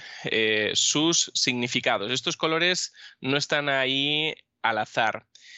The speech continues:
El azul representa a los niños, el rosa a las niñas, igual que en los símbolos de antes. El amarillo representa que estos niños están en proceso de maduración.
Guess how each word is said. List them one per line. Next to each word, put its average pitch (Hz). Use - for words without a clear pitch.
El 131
azul 185
representa 123
a -
los 123
niños, 202
el 123
rosa 127
a -
las 113
niñas, 190
igual 117
que 117
en 110
los 110
símbolos 180
de 113
antes. 185
El 139
amarillo 147
representa 123
que 127
estos 127
niños 139
están 131
en 120
proceso 123
de 107
maduración. 123